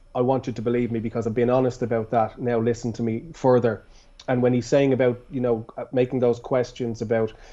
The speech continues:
you know, the owners and the complaints and whether, whether complaints about that, was there compensation claimed, I think it's very strongly implicit there that they're going after the people at the top here,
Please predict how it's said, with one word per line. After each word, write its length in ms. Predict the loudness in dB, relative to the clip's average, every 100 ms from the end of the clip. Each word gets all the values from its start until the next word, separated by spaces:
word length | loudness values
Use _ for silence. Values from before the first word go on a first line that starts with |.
| -14 -4
you 80 |
know, 140 | 2 2
the 180 | 4 4
owners 460 | 4 2 -2 -4
and 140 | -6 -4
the 80 | -6
complaints 560 | -8 -2 0 0 -2
and 140 | -4 0
whether, 420 | 0 0 0 0
whether 240 | -2 -4
complaints 480 | -4 -2 0 0 0
about 180 | -2 0
that, 140 | -2
was 160 | -2 -4
there 100 | -4
compensation 720 | -4 -2 -2 2 0 0 -4
claimed, 300 | -2 -2 -4 -12 -20 -8
I 60 | 0
think 140 | 2
it's 140 | 0 0
very 340 | 2 4 2
strongly 440 | 0 2 2 4
implicit 560 | 2 0 -2 -2 -2 0
there 260 | 0 0 -2 -12 -20 -20 -20 _ -2
that 160 | 0
they're 80 | 0
going 240 | 2 2 2
after 300 | 0 -2 -8
the 100 | -8
people 340 | -4 -2 0
at 100 | -2
the 60 | -4
top 320 | 0 0 0
here, 340 | -2 -2 -8